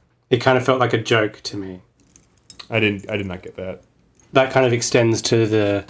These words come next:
Speaker 1: what you can interpret as metatextual stuff in the way he tries to stage direct the murders.
Speaker 2: Mm.
Speaker 1: And, uh,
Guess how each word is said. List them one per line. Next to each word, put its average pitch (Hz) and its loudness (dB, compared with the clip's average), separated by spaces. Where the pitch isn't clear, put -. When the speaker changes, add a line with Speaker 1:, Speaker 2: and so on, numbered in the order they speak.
Speaker 1:
what 131 4
you 123 2
can 123 2
interpret 113 2
as 104 -4
metatextual 107 -2
stuff - -2
in 113 2
the 104 0
way 104 2
he 98 -4
tries 101 -2
to 110 -2
stage - 0
direct 107 -2
the 107 -2
murders. 98 -4
Speaker 2:
Mm. 104 -12
Speaker 1:
And, 104 0
uh, 101 0